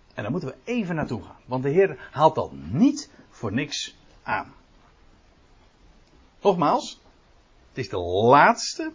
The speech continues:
publieke uitspraak die hij doet. En dan haalt hij Psalm honderdachttien aan. Dus Israël zal ooit die woorden in de mond nemen. Nou, laten we daar eens naartoe gaan.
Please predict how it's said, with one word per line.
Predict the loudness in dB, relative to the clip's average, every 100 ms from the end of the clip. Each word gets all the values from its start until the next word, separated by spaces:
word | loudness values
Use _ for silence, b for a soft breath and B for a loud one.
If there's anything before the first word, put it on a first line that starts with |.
| _
publieke | -12 -10 -6 -8 -8 -16 -16 _ -12
uitspraak | -12 -10 -12 -14 -12
die | -12
hij | -12 -10
doet. | -12 -12 -18 _
En | -6 -6
dan | -6
haalt | -10 -4 -2 -2
hij | -4 -8
Psalm | -6 -2 -2 -2
honderdachttien | -6 -8 -14 -4 0 0 -2 -8 -6 -6 -12 b b
aan. | -12 -12 -12 _ _ _ _ _ _ _ _ _ _ _ _ _ _ b b b b
Dus | -8 -8 -4
Israël | 0 2 4 4 6
zal | 4 2 2
ooit | 6 8 6 0 -8
die | -2 -2 4
woorden | 8 10 8 6 4 2
in | 0 0 2
de |
mond | 2 4 2
nemen. | 0 -4 -16 -20 _ _ _ _
Nou, | -10 0
laten | 2 4
we | 4
daar | 4
eens | 4
naartoe | -2 -6 -8
gaan. | -10